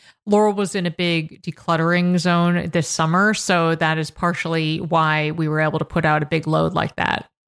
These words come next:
Another great option that I've had a ton of luck with is our Everything is Free Facebook page. You can look and see if your city or town has a page.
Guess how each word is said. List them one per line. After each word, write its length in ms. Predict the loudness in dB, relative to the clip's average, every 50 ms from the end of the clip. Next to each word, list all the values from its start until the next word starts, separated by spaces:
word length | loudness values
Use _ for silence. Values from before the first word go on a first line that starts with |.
| _ _
Another 340 | 2 4 4 4 2 0 -2
great 240 | 0 -2 -2 0 0
option 460 | 0 0 0 -2 -2 -2 -2 0 0
that 100 | 0 0
I've 220 | 0 0 0 -2
had 440 | -2 -2 0 0 2 2 0 -2 -4 -6
a 80 | -8 -8
ton 560 | -8 _ -20 -6 -2 2 2 2 2 2 2
of 180 | 0 -2 0 0
luck 240 | 0 0 0 0
with 260 | 0 0 0 0 -2 -4
is 580 | -2 0 2 2 4 4 4 2 2 0 -2 -4
our 240 | -2 0 0 2
Everything 480 | 2 0 -2 -2 -4 -4 -4 -2 0 0
is 180 | 0 0 -2 -4
Free 460 | -10 _ -2 0 2 2 2 2 0
Facebook 640 | -2 -2 _ 0 0 0 -2 -2 -2 -2 -2 -2 -6 _ _
page. 480 | -2 0 2 2 2 0 -4 -6 -12 -14 _ _ _ _ _ _
You 120 | -2 -2 0
can 200 | 2 4 4 4
look 180 | 2 2 2
and 100 | 0 0
see 220 | 0 0 0 0 0
if 120 | 0 0
your 100 | -2 -2
city 280 | 0 0 0 0 2 2
or 80 | 2
town 380 | 0 -2 -2 -2 0 2 2 2
has 200 | 2 2 0 0
a 60 | -2
page. 480 | -4 -2 0 2 2 2 2 0 -2